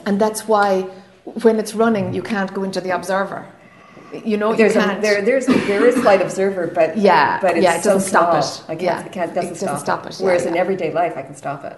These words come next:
Speaker 1: Yes,
Speaker 2: Yeah,
Speaker 1: yes.
Speaker 2: it's like, it's no
Speaker 1: Yes.
Speaker 2: big deal.
Speaker 1: Sure,
Speaker 2: Yeah,
Speaker 1: sure,
Speaker 2: it's no big
Speaker 1: sure.
Speaker 2: deal, yeah.
Speaker 1: Huh, that's
Speaker 2: Okay.
Speaker 1: interesting, isn't it? It's like, it's like, you gotta sort this out, so I, you, no, no spiritual technique is gonna work as a painkiller
Speaker 2: No,
Speaker 1: here.
Speaker 2: no.
Speaker 1: Ain't no
Speaker 2: Just
Speaker 1: painkiller.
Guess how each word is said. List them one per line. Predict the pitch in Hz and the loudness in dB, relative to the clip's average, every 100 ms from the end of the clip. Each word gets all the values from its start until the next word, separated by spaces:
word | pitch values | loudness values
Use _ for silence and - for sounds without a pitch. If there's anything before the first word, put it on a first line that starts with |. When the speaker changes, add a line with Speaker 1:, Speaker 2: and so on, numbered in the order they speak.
| - | -4
Speaker 1:
Yes, | 226 175 156 - - | 0 0 0 -12 -12
Speaker 2:
Yeah, | - | -12
Speaker 1:
yes. | 156 151 - | -10 -12 -16
Speaker 2:
it's | - | -18
like, | - - | -20 -20
it's | _ | _
no | 156 | -10
Speaker 1:
Yes. | 143 143 | -8 -10
Speaker 2:
big | 147 | -10
deal. | 147 113 | -10 -10
Speaker 1:
Sure, | - 202 180 - - - | -8 -4 -6 -8 -20 -12
Speaker 2:
Yeah, | 160 | -10
Speaker 1:
sure, | - | -8
Speaker 2:
it's | 185 - | -10 -16
no | 170 | -16
big | |
Speaker 1:
sure. | - | -14
Speaker 2:
deal, | 160 156 | -14 -16
yeah. | 165 165 - _ _ | -20 -20 -20 _ _
Speaker 1:
Huh, | 208 196 185 190 | -6 -6 -6 -8
that's | 190 196 | -8 -6
Speaker 2:
Okay. | |
Speaker 1:
interesting, | 196 190 185 202 | -6 -6 -6 -8
isn't | 202 220 | -6 -6
it? | 208 202 | -8 -8
It's | 196 | -6
like, | 196 190 - - | -6 -6 -12 -16
it's | - | -6
like, | 190 190 | -6 -2
you | 220 | 0
gotta | 220 233 | 4 2
sort | 269 285 294 | 2 2 0
this | 294 302 | 0 0
out, | 294 320 - | 2 2 0
so | 190 175 214 - | -2 -2 -2 -2
I, | 185 160 - | -2 -2 -6
you, | 196 190 - | -8 -8 -12
no, | 180 180 208 294 | -6 2 2 4
no | 226 254 | 2 2
spiritual | 320 370 370 | 2 -2 -2
technique | 311 320 311 | -6 -6 -8
is | 294 | -4
gonna | 269 262 | 0 2
work | 269 | 0
as | 262 | -2
a | |
painkiller | 247 285 277 262 247 | -2 0 2 2 2
Speaker 2:
No, | |
Speaker 1:
here. | 262 277 - | 4 2 0
Speaker 2:
no. | 175 160 - - | -4 -4 -6 -14
Speaker 1:
Ain't | - 202 | -10 -6
no | 220 | -4
Speaker 2:
Just | 247 311 | -2 -2
Speaker 1:
painkiller. | 311 294 285 | 0 0 0